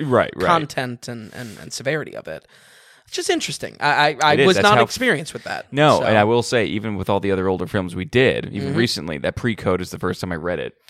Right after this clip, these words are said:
Speaker 2: Yeah.
Speaker 1: Or c-, it came up, and it was all Quadrant of the Western
Speaker 2: Yeah,
Speaker 1: Front.
Speaker 2: exactly.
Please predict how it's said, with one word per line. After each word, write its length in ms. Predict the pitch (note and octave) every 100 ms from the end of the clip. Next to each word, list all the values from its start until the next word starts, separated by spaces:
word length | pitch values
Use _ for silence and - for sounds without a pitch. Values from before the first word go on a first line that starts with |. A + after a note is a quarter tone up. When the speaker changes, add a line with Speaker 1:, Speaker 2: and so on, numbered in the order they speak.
| D3+
Speaker 2:
Yeah. 280 | G3+ A#3+ - -
Speaker 1:
Or 120 | F#2 -
c-, 60 |
it 140 | G#2+ -
came 260 | A2 G2
up, 220 | G2 E2+ -
and 100 | F#2
it 60 | E2+
was 180 | E2 -
all 480 | F#2+ F2+ D2+ - - _
Quadrant 240 | - F#2+ E2
of 40 |
the 60 | E2
Western 260 | F2 F2
Speaker 2:
Yeah, 100 | C#3+
Speaker 1:
Front. 80 | F3
Speaker 2:
exactly. 500 | D#3 E3 B3+ - -